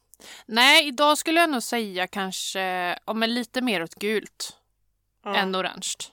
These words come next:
Speaker 2: Ja.
Speaker 1: Men i lördags var jag, jag sov i två timmar efter jobbet. Och
Speaker 2: Mm.
Speaker 1: sen, eh, s-, la jag mig halv nio på kvällen.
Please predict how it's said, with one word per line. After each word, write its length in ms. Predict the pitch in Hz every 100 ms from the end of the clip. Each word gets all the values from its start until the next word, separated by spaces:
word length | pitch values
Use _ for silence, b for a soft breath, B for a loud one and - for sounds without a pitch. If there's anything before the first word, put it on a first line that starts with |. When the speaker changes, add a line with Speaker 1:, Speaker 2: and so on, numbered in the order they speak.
| _
Speaker 2:
Ja. 180 | 196 196
Speaker 1:
Men 160 | 214 214
i 60 |
lördags 640 | 226 214 202 190 233 - -
var 120 | 196
jag, 120 | 180
jag 100 | 220
sov 380 | - 233 196 180
i 40 |
två 340 | 196 - 190 170
timmar 360 | - 190 170
efter 220 | 220 - 185
jobbet. 500 | 151 220 - - - _ _ _ _ _ _ _
Och 160 | 220 220
Speaker 2:
Mm. 100 | 226
Speaker 1:
sen, 520 | 220 185 202 175 175
eh, 480 | 175 175 175 170 165 - 170
s-, 140 | -
la 240 | 214 196 180
jag 100 | 175
mig 120 | 180
halv 280 | 190 170 185
nio 300 | 214 233 302
på 100 | -
kvällen. 280 | 254 233 262